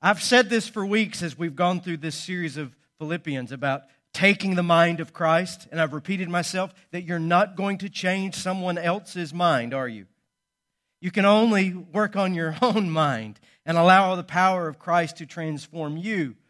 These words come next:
from the inside out. And so at the end of this series, I think maybe the story about the monks is an appropriate conclusion.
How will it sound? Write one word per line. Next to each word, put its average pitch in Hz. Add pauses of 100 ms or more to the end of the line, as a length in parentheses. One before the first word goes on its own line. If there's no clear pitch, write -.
(280)
from 165
the 160
inside 143 (240)
out. 147 (1160)
And 196
so 214
at 196
the 247
end 294
of 208
this 208
series, 208
I 190
think 247
maybe 214
the 175
story 220
about 185
the 196
monks 175
is 156
an 160
appropriate 170
conclusion. 175